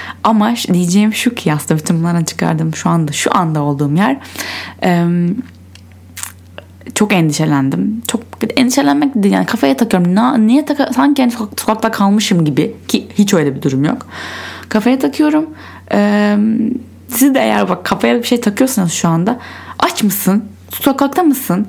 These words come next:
Şu anda bu iş hallolmazsa ölecek misin? Ha, o zaman bırak ya. Bırak. Gerçekten şu an hani, e, şunu anlıyorum ben de. E, bütün bunlar aşırı, e, bilmişliğimden geliyor.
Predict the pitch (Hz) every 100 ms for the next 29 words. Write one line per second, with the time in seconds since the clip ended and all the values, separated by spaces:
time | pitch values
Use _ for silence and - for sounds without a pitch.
0 | - - - - - 294 285 254 269 254
1 | 254 247 247 254 254 254 - 208 202 294
2 | 294 175 - 208 277 - - - 180 170
3 | 175 185 180 165 214 240 233 214 208 214
4 | 233 - - - 226 285 359 - - -
5 | - - - - 214 262 254 254 247 247
6 | 247 240 247 - - - - - - -
7 | - 226 269 277 - - 180 165 160 160
8 | 165 156 156 165 311 - - - - -
9 | - 165 160 160 160 - - - 160 170
10 | 185 294 262 240 226 269 285 - - -
11 | 175 - 208 247 247 - - - 175 196
12 | 196 - 180 165 160 151 - -